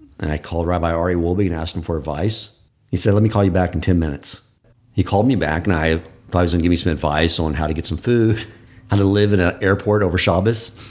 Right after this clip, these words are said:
He said, "No, I, I, that's not the contingency plan, Dan. I called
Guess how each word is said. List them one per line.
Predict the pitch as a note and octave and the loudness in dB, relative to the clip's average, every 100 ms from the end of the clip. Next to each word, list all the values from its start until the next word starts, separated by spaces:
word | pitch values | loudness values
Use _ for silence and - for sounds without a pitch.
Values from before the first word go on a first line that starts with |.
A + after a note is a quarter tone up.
| - - - | -20 -8 -2
He | G#2+ | 0
said, | B2 | 2
"No, | C3+ C#3 | 2 2
I, | C3 - - | -2 -4 -12
I, | - - - - | -14 -14 -12 -6
that's | G#2 | 0
not | B2+ | 2
the | - | 2
contingency | E2+ D2+ A2+ - - E2+ | -2 0 0 0 -2 -2
plan, | F#2 E2 D#2+ | 0 0 2
Dan. | F2+ G2+ G2+ | 2 4 4
I | F#2+ G#2 - - - - - - - _ - - | 2 0 -4 -18 -20 -20 -20 -20 -20 _ -20 -2
called | G2+ G2 G#2 - - | 2 4 2 -2 -14